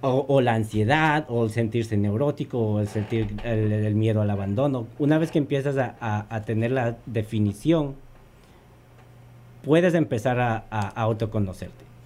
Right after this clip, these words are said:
El por qué me estoy sintiendo así. Y, y a veces, ah, muchas veces, pues no vas a obtener la respuesta. Pero puedes darte cuenta que si te estás sintiendo de esa forma, no necesariamente tienes que salir a,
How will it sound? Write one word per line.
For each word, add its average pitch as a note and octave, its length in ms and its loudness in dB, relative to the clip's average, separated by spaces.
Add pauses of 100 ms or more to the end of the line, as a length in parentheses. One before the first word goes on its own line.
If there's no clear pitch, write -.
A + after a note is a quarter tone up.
(220)
El A#2 120 -2
por A2+ 200 -2
qué C#3+ 160 4
me D#3+ 100 6
estoy C#3+ 220 -2
sintiendo G2+ 420 -6
así. - 140 -20 (680)
Y, G#3+ 320 4
y D#3 60 8
a D3+ 80 4
veces, F#3+ 560 0
ah, A2 420 0
muchas D#3 440 2
veces, G#2+ 400 -4 (440)
pues B2+ 220 2
no D3+ 140 4
vas D#3+ 160 2
a D#3 40 2
obtener B2 340 0
la A#2+ 100 0
respuesta. G#2 500 -4 (1300)
Pero G#3+ 280 4
puedes E3 260 2
darte D3 300 0
cuenta C3 340 0
que G#2 320 0 (300)
si B2+ 140 -2
te A2+ 100 -2
estás D3 260 -2
sintiendo D3 400 0
de C3 100 -2
esa A#2+ 160 0
forma, A2 480 2 (400)
no C3+ 160 6
necesariamente B2+ 840 2
tienes A#2+ 340 0
que B2 80 0
salir A2 580 0
a, F#2+ 480 -6